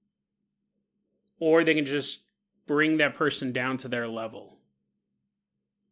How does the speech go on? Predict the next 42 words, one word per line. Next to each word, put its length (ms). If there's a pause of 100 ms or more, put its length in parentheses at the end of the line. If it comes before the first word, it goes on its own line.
(100)
If 160
I'm 280
scared 520
here, 480
everyone 400
else 240
is 100
gonna 220
be 160
scared 540
here. 320 (680)
And 140
unfortunately, 400
we 60
see 180
people 280
in 40
the 80
real 220
world 260
do 120
that, 200
right? 240
We 80
see 220
bullies 480
in 100
schools 540
or 60
in 120
workplaces. 680
They're 180
miserable, 440
so 140
they're 80
just 160
gonna 120
make 140
everyone 300
else 220
miserable 420
too. 300